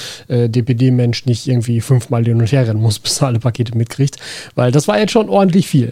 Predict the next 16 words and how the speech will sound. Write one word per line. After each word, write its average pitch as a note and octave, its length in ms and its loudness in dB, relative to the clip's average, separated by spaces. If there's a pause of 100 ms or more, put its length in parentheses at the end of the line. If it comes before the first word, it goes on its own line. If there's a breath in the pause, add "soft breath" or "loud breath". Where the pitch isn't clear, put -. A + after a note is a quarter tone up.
Also C3 320 2
das C#3+ 280 0
war D#3+ 80 2
schon D#3 180 2
ziemlich C#3 300 2
viel G3+ 180 2
und E3 140 4
einige D3+ 260 2
Sachen D3 240 2
sind D3 160 2
auch D3 80 2
direkt C3 320 -2
ausverkauft. E3 560 0
Also C3+ 280 2 (440 loud breath)
es - 300 -6
gibt D3 400 0